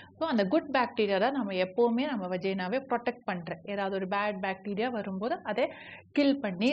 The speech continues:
ர-, நம்மளை ப்ரொடெக்ட் பண்றது அந்த குட் பாக்டீரியா தான். So, நம்ம இப்போ ஒரு vaginal வாஷ் யூஸ் பண்ற அதே, அது இருக்கும்போது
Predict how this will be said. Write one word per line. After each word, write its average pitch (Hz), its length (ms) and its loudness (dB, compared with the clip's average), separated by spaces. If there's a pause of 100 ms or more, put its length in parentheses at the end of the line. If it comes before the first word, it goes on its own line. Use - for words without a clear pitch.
ர-, 226 60 4 (180)
நம்மளை 226 300 6 (100)
ப்ரொடெக்ட் 277 400 4
பண்றது 202 340 2 (100)
அந்த 214 140 4 (100)
குட் 220 120 0 (120)
பாக்டீரியா 185 420 0 (100)
தான். 175 140 -6 (280)
So, - 120 -6
நம்ம 262 180 4
இப்போ 233 140 4
ஒரு 220 140 6
vaginal 233 360 6 (100)
வாஷ் 226 260 4 (100)
யூஸ் 202 160 0 (100)
பண்ற 170 300 0 (960)
அதே, 208 140 6 (280)
அது 247 220 6
இருக்கும்போது 170 600 0